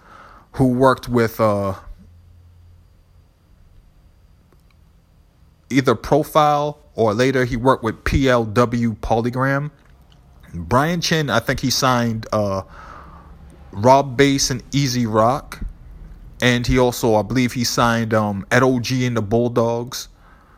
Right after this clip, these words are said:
to P W L. Um, I don't know if he signed, um,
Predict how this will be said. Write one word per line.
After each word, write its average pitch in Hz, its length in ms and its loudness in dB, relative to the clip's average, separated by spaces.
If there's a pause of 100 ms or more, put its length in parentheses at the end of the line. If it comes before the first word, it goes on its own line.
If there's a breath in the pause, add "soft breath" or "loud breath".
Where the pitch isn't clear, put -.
(140)
to 123 120 -2
P 123 280 -2
W 117 480 0
L. 120 120 0
Um, 110 240 -2
I 127 80 4
don't 170 200 0
know 135 260 4
if - 180 -6
he 139 160 -4
signed, 120 500 0
um, 107 440 -2